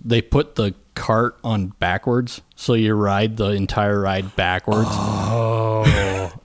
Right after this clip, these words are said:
Speaker 2: I would love to try that, dude.
Speaker 1: Like,
Speaker 2: Oh, that
Speaker 1: that
Speaker 2: would
Speaker 1: one's
Speaker 2: be
Speaker 1: pretty intense forwards.
Speaker 2: <laughs> Yeah, I bet. That one, wow. I hope it was designed to do that. <laughs> That's not them just being like,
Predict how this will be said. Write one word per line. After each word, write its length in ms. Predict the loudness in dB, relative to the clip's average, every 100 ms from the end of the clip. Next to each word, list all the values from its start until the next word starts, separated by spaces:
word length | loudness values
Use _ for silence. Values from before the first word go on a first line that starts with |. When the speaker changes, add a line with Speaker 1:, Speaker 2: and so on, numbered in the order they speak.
| -2
Speaker 2:
I 100 | 0
would 180 | 0 -2 -2
love 400 | 0 0 0 -2
to 80 | -8
try 320 | -4 -2 -2
that, 360 | -2 -4 -6 -6
dude. 380 | -4 -4 -6 -10 _ _ _ _ _ _ 0
Speaker 1:
Like, 260 | 2 4
Speaker 2:
Oh, 160 | 2 -2
that 140 | 2 4
Speaker 1:
that 200 | 4 4
Speaker 2:
would 60 |
Speaker 1:
one's 220 | 4 4
Speaker 2:
be 60 | 4
Speaker 1:
pretty 280 | 4 4 4
intense 520 | 4 2 2 2 -2
forwards. 720 | -4 0 0 0 -2 -8 -10 -10 -6 -4 -4 -6
Speaker 2:
<laughs> 80 | -4
Yeah, 160 | -4 -2 -4 -4 -2
I 160 | -2 -2
bet. 480 | -2 -2 -2 -10 -10 -10 -20 -20 -20 -20 -16 -16 -18 -20 _ _ -4
That 400 | 0 0 0 -2
one, 420 | -2 -2 -2 -6 -12 _ _ -10
wow. 360 | -4 0 0 0
I 100 | 0
hope 240 | 2 0
it 80 | 0
was 220 | 0 -2
designed 540 | -4 -4 -2 -2 -4 -4
to 80 |
do 240 | -4 -4 -2
that. 360 | 0 0 -2 -6 -14 -18 -16 -14 -2 -2 2 4 4 4 0 -2
<laughs> 40 | 0
That's 320 | 0 0 -2
not 260 | -2 -2 -2
them 240 | -2 -2
just 260 | -6 -6 -4
being 200 | -4 -2
like, 240 | -4